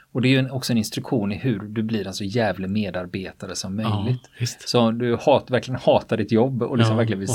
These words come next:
Speaker 2: hatar din
Speaker 1: sabotera för
Speaker 2: chef,
Speaker 1: din
Speaker 2: liksom, så,
Speaker 1: arbetsgivare.
Speaker 2: ja.
Speaker 1: Så
Speaker 2: Ja,
Speaker 1: att, eh,
Speaker 2: så då ska du läsa, ska man läsa den boken för att den är
Speaker 1: Ja. Nej, men, och det är också såna här
Speaker 2: Ja.
Speaker 1: handgripliga tips, liksom,
Speaker 2: Ja.
Speaker 1: vilka, vilka grejer är bäst om du vill orsaka ett stopp i toaletten?
Speaker 2: Ja.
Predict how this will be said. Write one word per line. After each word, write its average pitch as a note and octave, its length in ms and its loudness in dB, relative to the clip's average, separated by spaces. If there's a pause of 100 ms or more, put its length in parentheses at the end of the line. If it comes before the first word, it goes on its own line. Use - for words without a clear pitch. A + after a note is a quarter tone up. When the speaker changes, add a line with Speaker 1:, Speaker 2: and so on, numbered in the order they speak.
(120)
Speaker 2:
hatar A2 60 4
din A2 100 2
Speaker 1:
sabotera A2 280 6
för A2+ 100 2
Speaker 2:
chef, G#2+ 80 2
Speaker 1:
din A#2+ 60 2
Speaker 2:
liksom, C3 160 -4
så, B2+ 60 0
Speaker 1:
arbetsgivare. A2+ 760 2
Speaker 2:
ja. G#2+ 80 -4 (600)
Speaker 1:
Så A2+ 140 -2
Speaker 2:
Ja, G#2 160 4
Speaker 1:
att, A2 100 -2
eh, G2+ 200 0
Speaker 2:
så G#2+ 420 0
då A2 80 0
ska A#2 160 -2
du A#2 80 4
läsa, A#2 340 0
ska B2 140 -4
man B2 100 2
läsa A#2+ 280 2
den G#2+ 140 0
boken G#2+ 380 -6
för A#2 140 -14
att G2+ 120 -14
den A2 180 -10
är A2 160 -10 (120)
Speaker 1:
Ja. G2 320 -2 (440)
Nej, C3+ 100 4
men, D3 180 -6
och D3 140 2
det D#3+ 60 4
är F3 40 2
också E3 220 -2
såna D#3 200 0
här - 40 -2
Speaker 2:
Ja. A#2+ 40 -2 (120)
Speaker 1:
handgripliga B2 600 0
tips, - 400 -4
liksom, C3 400 0
Speaker 2:
Ja. B2+ 60 -8
Speaker 1:
vilka, C#3 280 0
vilka C3+ 420 -2
grejer C3+ 360 0
är B2+ 60 -2
bäst C3 360 -2
om B2 60 2
du A2+ 60 2
vill A#2 100 -2
orsaka A#2+ 360 -2
ett A2 80 -8
stopp - 300 -4
i G#2+ 40 -2
toaletten? A2 840 -4
Speaker 2:
Ja. A2+ 160 -2